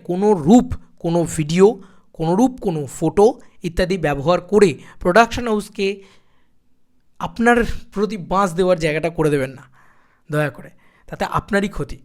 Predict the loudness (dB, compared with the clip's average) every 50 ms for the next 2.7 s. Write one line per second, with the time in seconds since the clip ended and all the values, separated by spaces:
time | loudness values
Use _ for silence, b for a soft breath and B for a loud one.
0 | -16 -14 -12 -6 -4 -2 -2 0 0 -2 -2 -4 -4 -4 -6 -4 -4 -6 -6 -8
1 | -6 -6 -6 -6 -6 -6 -6 -6 -8 -8 -6 -6 -4 -4 -6 -8 -12 b b b
2 | b b b b b b b b b -4 0 2 2